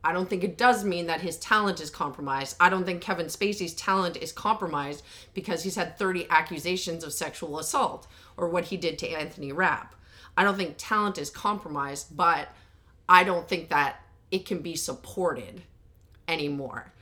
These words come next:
So would I go back and watch The Usual Suspects? Do I still think Kevin Spacey's a great actor? Yes. Do I think he's a piece of shit human being?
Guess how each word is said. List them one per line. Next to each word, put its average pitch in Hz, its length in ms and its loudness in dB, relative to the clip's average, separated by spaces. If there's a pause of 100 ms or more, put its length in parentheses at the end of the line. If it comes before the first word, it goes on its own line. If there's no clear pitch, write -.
So 170 360 0
would 185 180 0
I 180 60 2
go 180 160 0
back 165 200 2
and 180 80 -2
watch 175 240 -2
The 180 100 -8
Usual 165 340 -8
Suspects? 233 720 -6 (540)
Do 180 160 0
I 165 80 0
still 175 220 -2
think 170 180 -6
Kevin 170 240 -6
Spacey's 156 420 -8
a 165 60 -4
great 151 240 -4
actor? 240 540 -2 (120)
Yes. 165 480 -4 (160)
Do 190 100 2
I 202 100 2
think 220 180 -2
he's 196 120 -4
a - 120 -4 (160)
piece 214 260 -4
of 180 80 0
shit 202 320 0
human 202 360 0
being? 220 380 0